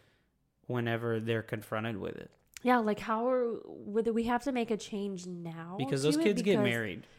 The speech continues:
Speaker 1: you
Speaker 2: Yeah,
Speaker 1: know?
Speaker 2: because we're not teaching it at a young age. We're not talking about the effects of it. We're just letting it be normalized.
Speaker 1: Yeah.
Speaker 2: And so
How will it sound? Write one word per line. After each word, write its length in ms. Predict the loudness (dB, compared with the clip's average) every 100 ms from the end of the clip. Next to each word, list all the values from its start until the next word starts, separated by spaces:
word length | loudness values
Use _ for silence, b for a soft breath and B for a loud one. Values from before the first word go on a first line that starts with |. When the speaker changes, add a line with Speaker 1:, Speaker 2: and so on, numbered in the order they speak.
| -4
Speaker 1:
you 100 | 2
Speaker 2:
Yeah, 140 | 4
Speaker 1:
know? 40 | 4
Speaker 2:
because 340 | 2 0 0
we're 160 | 0 0
not 340 | 2 0 -2 -10 _
teaching 400 | -6 -4 -2 -4
it 140 | -2 -2
at 120 | 0
a 40 | 2
young 260 | 2 0
age. 300 | 0 0 -2
We're 120 | -2
not 220 | -2 -4 -6
talking 440 | -6 -4 -4 -4
about 440 | -2 0 -2 -2 -10
the 180 | -2 -2
effects 360 | 0 -2 -4 -2
of 100 | -2
it. 100 | 0
We're 120 | -2
just 260 | -2 -4
letting 400 | -2 0 0 0
it 100 | -2 -2
be 420 | 0 2 -2 -8 _ _
normalized. 840 | -12 -10 -6 -4 -2 -2 -2 -6 -14 B
Speaker 1:
Yeah. 200 | -2 2
Speaker 2:
And 140 | 2
so 340 | 2 0 0